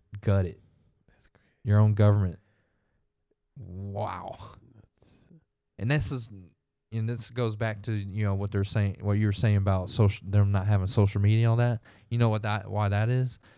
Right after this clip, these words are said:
Speaker 1: They don't want, they don't want a smidget of a small percentage of people gathering together wanting things to be better. They don't want another Tiananmen Square. They don't want nothing near that.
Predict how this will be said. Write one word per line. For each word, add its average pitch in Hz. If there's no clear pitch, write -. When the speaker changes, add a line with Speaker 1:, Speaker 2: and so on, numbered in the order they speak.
Speaker 1:
They 120
don't 143
want, 151
they 131
don't 147
want 139
a 135
smidget 123
of 110
a 107
small 117
percentage 110
of 101
people 113
gathering 101
together 98
wanting 95
things 101
to -
be 95
better. 92
They 113
don't 156
want 147
another 113
Tiananmen 104
Square. 95
They 104
don't 117
want 101
nothing 101
near 104
that. 82